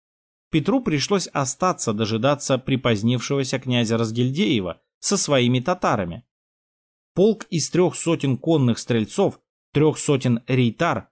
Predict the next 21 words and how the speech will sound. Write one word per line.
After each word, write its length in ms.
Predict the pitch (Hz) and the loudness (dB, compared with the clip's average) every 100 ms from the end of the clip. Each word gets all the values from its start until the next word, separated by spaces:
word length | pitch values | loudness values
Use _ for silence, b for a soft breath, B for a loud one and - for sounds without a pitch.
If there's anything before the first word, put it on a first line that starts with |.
| _ | _
и 120 | 135 | -2
трех 260 | 131 180 156 | 2 2 2
сотен 380 | - 151 143 127 | 0 0 0 0
повозок, 500 | 165 185 117 85 - _ _ _ - | 2 2 0 -2 -12 _ _ _ -2
ну 160 | 302 | 0
и 20 | |
плюс 320 | - 196 208 - | 2 2 0 -2
боевые 440 | 139 147 156 147 | 0 2 4 2
холопы 420 | 127 131 170 170 | 2 2 2 -2
князей 560 | 110 135 127 123 107 - - | -4 0 2 2 0 -4 -2
Долгорукова 680 | 135 135 123 135 185 180 165 | 0 2 2 2 2 0 0
и 140 | 208 | 0
Шуйского, 640 | 190 - 131 - 110 85 - _ _ | -4 0 0 0 -6 -8 -12 _ _
растянулся 760 | - 160 - - 151 160 131 143 | -2 0 0 0 2 2 2 0
длиннющей 600 | 123 135 131 135 - 147 | 2 4 4 2 0 -2
змеей. 520 | 135 180 170 90 - _ _ _ _ _ | 0 0 0 -2 -6 _ _ _ _ _
Если 320 | 131 240 247 | -2 0 0
шесть 360 | 226 - 233 - | 0 0 -2 -2
сотен 380 | - 220 135 113 | -2 0 0 0
с 100 | - | 0
обозом 520 | 147 180 156 104 85 | 0 2 0 0 -6